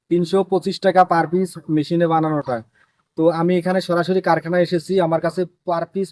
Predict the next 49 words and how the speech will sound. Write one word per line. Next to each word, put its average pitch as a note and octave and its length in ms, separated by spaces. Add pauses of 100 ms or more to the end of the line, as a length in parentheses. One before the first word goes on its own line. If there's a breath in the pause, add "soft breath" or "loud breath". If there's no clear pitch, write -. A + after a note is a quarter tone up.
পনেরো F3+ 220
টাকা F3 180
করে F3 140
ছাড় D#3+ 240
দিচ্ছে, D#3 320
তিনশো F3 320
দশ E3 200
টাকা F3 220
করে, F3 180
আহ, D3+ 760
এক D#3+ 100
একটা F3+ 200
সিঁড়ির F3 320
দাম E3+ 340 (320)
ভাইয়া D3+ 220
নিল। D#3+ 240
তো F#3 180
পাঁচটা F3+ 300
সিঁড়ি F#3 220
নিলাম, F#3+ 200
ষোলোশো F3 360
টাকা E3+ 260
হয়। F3 160 (340)
তো D#3+ 80
ভাইকে D#3+ 280
আমি F3 120
টাকাটা E3+ 340
এখন E3+ 180
গুনে D#3+ 220
দিচ্ছি, C3+ 440
এক, D3 260 (120)
দুই, D3 280 (100)
তিন, D3 300
চার, C#3 340 (120)
পাঁচ, C3+ 280 (120)
ছয়, C3+ 260
সাত, C3 380 (180)
আট, C3 240
নয়, C3+ 200
দশ, C3 240 (140)
এগারো, C3 380 (400)
বারো, C3+ 180
তেরো, C#3 260
চোদ্দ, C3+ 360
পনেরো। C3 280 (400)
আমি F3+ 180
পনেরোশো G3+ 380
টাকা G#3+ 220
দিলাম G3+ 360